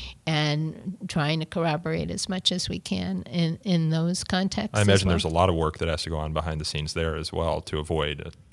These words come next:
Speaker 2: defamation claim.
Speaker 1: Yeah, I mean, there's no avoiding defamation. The question is, what can you do to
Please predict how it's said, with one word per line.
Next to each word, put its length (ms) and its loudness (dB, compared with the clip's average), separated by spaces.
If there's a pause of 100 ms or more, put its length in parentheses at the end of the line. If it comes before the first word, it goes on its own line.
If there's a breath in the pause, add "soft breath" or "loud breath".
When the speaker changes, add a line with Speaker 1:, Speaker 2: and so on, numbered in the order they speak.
Speaker 2:
defamation 760 -6 (280)
claim. 360 -6 (200)
Speaker 1:
Yeah, 200 2
I 80 8
mean, 160 4
there's 180 2
no 200 2
avoiding 680 0
defamation. 680 0
The 80 -2
question 420 2
is, 320 0
what 300 0
can 160 0
you 160 4
do 460 4
to 500 2